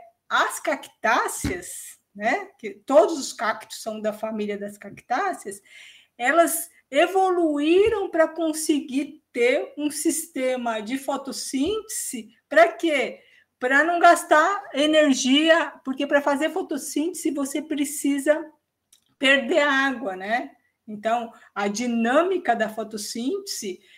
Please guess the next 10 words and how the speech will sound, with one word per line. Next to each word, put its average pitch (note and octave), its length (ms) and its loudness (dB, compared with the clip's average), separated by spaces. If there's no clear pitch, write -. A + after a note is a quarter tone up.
é, A3+ 260 6
precisa C#4 840 0
abrir A#3+ 580 -2
os A#3+ 220 -4
estômatos, C4 960 0
que A3 260 -6
é A3+ 200 2
um, A3 500 -6
um, G3+ 720 -10
é, G#3 720 2